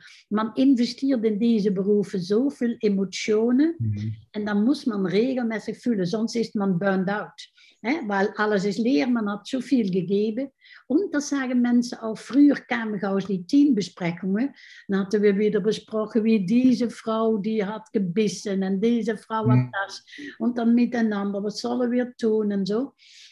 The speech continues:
Speaker 1: Und viele Menschen hatten keine Lösung. Und nun teilen die viel mehr ihren Erfolg. Ich habe gesagt, guck, diese Momente ist es mir gelungen, mit die positive Leitung-Elemente, hä, durch diese Situation zu kommen. Und das möchte ich mit euch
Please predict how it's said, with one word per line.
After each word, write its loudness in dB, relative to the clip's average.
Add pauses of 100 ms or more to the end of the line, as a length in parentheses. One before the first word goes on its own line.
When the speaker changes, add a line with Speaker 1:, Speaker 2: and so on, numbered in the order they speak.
(180)
Speaker 1:
Und 2
viele 2
Menschen 0
hatten -6
keine 0
Lösung. 2
Und 0
nun 4
teilen -4
die -4
viel 4
mehr 0
ihren -6
Erfolg. -8 (280)
Ich -8
habe -2
gesagt, -6
guck, -2 (160)
diese 4
Momente 2
ist -6
es -8
mir -2
gelungen, 2 (340)
mit -4
die -4
positive -2
Leitung-Elemente, -2 (320)
hä, -2
durch 4
diese 4
Situation -4
zu -6
kommen. -2
Und -2
das -4
möchte -4
ich -8
mit -4
euch -2